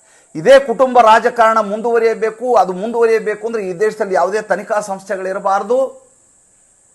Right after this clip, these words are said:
ತನಿಖಾ ಸಂಸ್ಥೆಗಳಿದ್ರೂ ಕೂಡ ರಾಜಕಾರಣಿಗಳ ವಿಷಯಕ್ಕೆ ಅವರು ಬರಬಾರ್ದು,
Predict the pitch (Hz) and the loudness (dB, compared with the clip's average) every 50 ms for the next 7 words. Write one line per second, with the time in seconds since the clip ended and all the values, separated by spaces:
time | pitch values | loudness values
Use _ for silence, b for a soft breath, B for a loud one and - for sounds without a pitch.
0 | _ _ _ _ _ _ _ _ _ _ b b b b b b b b b _ | _ _ _ _ _ _ _ _ _ _ b b b b b b b b b _
1 | _ _ _ - 190 233 269 277 277 277 269 269 254 233 233 - 262 220 233 220 | _ _ _ 0 0 0 2 4 4 4 4 2 -2 -4 2 2 2 2 2 -4
2 | 226 202 269 262 262 - 254 262 247 202 190 202 226 220 233 226 214 220 208 214 | -4 -6 -6 -6 -2 -2 0 0 2 4 4 2 2 2 -2 -2 0 -2 -2 -2
3 | 214 220 214 220 208 180 185 180 175 - 226 214 214 - 202 180 175 170 147 135 | -4 -2 0 0 0 0 -4 -10 -6 -4 -4 -4 -2 -2 -2 -2 -2 -2 -2 -4
4 | 147 160 175 185 202 202 202 190 214 247 247 240 - _ | -4 -2 0 2 2 0 0 -2 -4 -4 -6 -6 -8 _